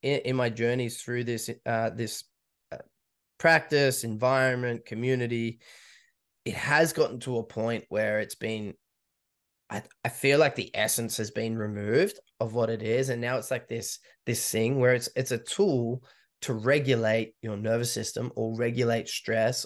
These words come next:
or center or ground or align or get into flow. It's a tool. And, you know, when you understand, um, biology,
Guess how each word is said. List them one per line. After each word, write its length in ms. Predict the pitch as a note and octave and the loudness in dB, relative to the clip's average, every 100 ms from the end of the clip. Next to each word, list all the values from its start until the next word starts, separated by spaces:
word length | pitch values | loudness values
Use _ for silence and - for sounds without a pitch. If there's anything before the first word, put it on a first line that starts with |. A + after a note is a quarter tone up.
| - | -8
or 120 | A2 | -8
center 400 | - G#2+ A2 A2 A#2+ | -6 -6 -4 -4 -2
or 140 | A2 | -4
ground 340 | - F#2 G2+ A2 | -4 -4 -4 -4
or 100 | G#2+ | -4
align 440 | G#2 G#2 G#2 G#2+ | -4 -4 -4 -6
or 300 | - G#2+ G2+ | -6 -6 -4
get 160 | - G#2+ | -4 -4
into 180 | A2 A2+ | -4 -8
flow. 340 | - D2+ G2+ B2 - - - - | -6 -2 -2 -4 -14 -20 -20 -8
It's 160 | C3 - | -4 -4
a 60 | - | -4
tool. 520 | - - C3+ D#2 - _ _ - - - - _ _ _ _ | -4 0 0 0 -8 _ _ -20 -20 -20 -20 _ _ _ _
And, 480 | C3+ C#3+ B2+ A2+ G#2 - _ _ _ _ _ _ _ | 4 6 8 6 0 -10 _ _ _ _ _ _ _
you 120 | - C3 | 0 2
know, 80 | |
when 140 | A#2 B2 | 2 2
you 80 | - | 2
understand, 840 | D3 E3+ F3 - C#3+ C3+ B2+ A#2 - _ _ _ _ - | 2 2 2 2 4 6 4 0 -6 _ _ _ _ -8
um, 560 | A#2+ A2+ G#2+ G#2 G#2 G#2 _ _ | -4 -2 -4 -6 -10 -14 _ _
biology, 600 | A2+ G#2 G#2+ A#2 C3+ D3+ | 0 2 2 2 2 0